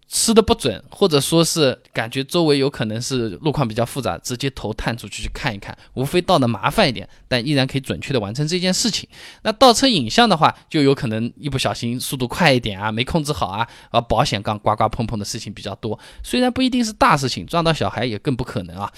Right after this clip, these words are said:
啊，但是做油漆补补啊，总是比较费神费心。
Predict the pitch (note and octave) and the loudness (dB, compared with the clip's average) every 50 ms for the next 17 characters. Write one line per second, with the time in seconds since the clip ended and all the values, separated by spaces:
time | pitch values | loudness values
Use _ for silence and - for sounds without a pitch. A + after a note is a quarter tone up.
0 | - - - - A2+ B2 - - - E3+ D#3 C#3+ - - C#3 A#2 - _ - - | -18 -20 -12 -6 -4 -4 0 2 4 4 4 4 0 -2 -2 -4 -4 _ -6 -8
1 | - - _ - - G#3+ F3+ C3+ C3 D3 - - D#3 - B2+ C#3+ C#3+ A2 F#2+ - | -8 -10 _ 4 6 8 8 8 8 4 2 -2 -2 -2 -2 -2 -2 -4 -6 -6
2 | - - A#2+ B2 - F3 C3+ A2+ A2 A2+ A2 - - D#3 B2+ A2+ - G#2 G#2 - | -2 -2 0 4 4 4 4 2 2 0 0 2 2 2 2 2 0 -4 -6 -4
3 | - B2 G#2 - - G#2+ G2+ | -4 -4 -4 -4 -6 -8 -8